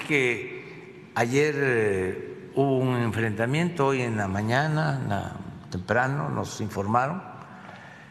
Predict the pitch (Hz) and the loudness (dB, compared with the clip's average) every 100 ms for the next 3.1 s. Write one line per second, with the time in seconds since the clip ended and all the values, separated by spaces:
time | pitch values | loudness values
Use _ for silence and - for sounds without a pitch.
0 | - - 110 107 95 - 104 101 98 95 | -20 -6 0 2 2 0 2 4 4 4
1 | 92 90 92 - 92 - - - - - | 2 0 -2 -6 -12 -14 -18 -20 -20 -20
2 | - - - - - - 107 104 98 92 | -20 -20 -20 -20 -16 -4 0 2 2 2
3 | 90 | 0